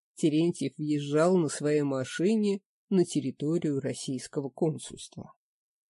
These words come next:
И ещё через пять минут Андрей вошёл в кабинет консула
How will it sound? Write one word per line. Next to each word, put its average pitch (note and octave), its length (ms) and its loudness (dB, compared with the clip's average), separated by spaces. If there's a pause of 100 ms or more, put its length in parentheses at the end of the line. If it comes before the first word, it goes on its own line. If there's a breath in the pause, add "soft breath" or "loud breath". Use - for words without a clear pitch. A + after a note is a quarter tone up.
(460)
И F#3 80 2
ещё F#3+ 480 0
через B3 340 0
пять A#3 300 0
минут A3 500 4 (380)
Андрей E3+ 420 4
вошёл D#3+ 400 0
в - 100 -8
кабинет D3 500 0
консула F3 720 2